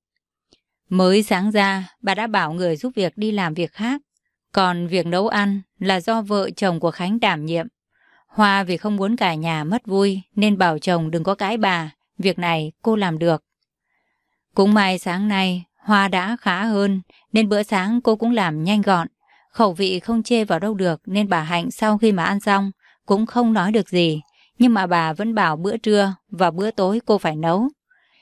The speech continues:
Nghĩ tới thời hạn chỉ có mấy ngày nên Hoa đồng ý, nhưng mà Khánh thì nói ngay:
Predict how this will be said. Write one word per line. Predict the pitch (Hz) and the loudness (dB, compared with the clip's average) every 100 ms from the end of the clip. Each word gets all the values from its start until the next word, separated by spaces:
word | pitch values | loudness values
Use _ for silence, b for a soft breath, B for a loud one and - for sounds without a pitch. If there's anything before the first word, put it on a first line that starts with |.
| _ - | _ 4
Nghĩ | 202 | 4
tới | 208 202 233 | 4 2 2
thời | 240 156 | 0 0
hạn | 180 170 | 0 -2
chỉ | - 180 | -4 -4
có | 175 | -2
mấy | 175 202 | -2 0
ngày | 240 208 160 151 - | 0 2 0 -4 -4
nên | - 208 | 0 2
Hoa | 208 | 2
đồng | 196 180 160 | 2 0 0
ý, | 175 190 262 - | 0 0 -2 0
nhưng | 226 | 2
mà | 208 160 | 2 0
Khánh | - 170 220 254 | -2 0 0 0
thì | 190 | 0
nói | 165 185 | 0 -2
ngay: | 208 190 190 | 0 0 0